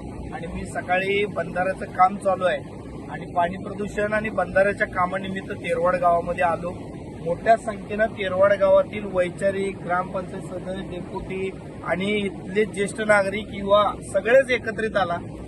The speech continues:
त्याबद्दल मी तुमच्या सर्वांचे सर्वप्रथम आभार मानतो, कारण का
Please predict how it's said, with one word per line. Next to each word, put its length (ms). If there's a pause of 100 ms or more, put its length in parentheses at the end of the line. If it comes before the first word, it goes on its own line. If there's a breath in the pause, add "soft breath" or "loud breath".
त्याबद्दल 380
मी 140
तुमच्या 320
सर्वांचे 460
सर्वप्रथम 580
आभार 280
मानतो, 380 (400)
कारण 260
का 360